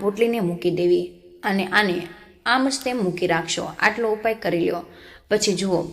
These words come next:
તમારા જીવનમાં કેવી રીતે પૈસા આવે અને કેવી રીતે પૈસા વધે છે.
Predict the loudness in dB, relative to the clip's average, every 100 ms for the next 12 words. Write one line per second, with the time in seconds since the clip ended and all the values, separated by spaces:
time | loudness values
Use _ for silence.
0 | 0 4 6 4 2 2 0 0 0 0
1 | 2 4 4 2 -2 -4 -2 0 0 -2
2 | -4 -2 -2 -2 -2 -2 0 2 4 4
3 | 2 -4 -2 -4 -2 -4 -4 -2 -2 -2
4 | -6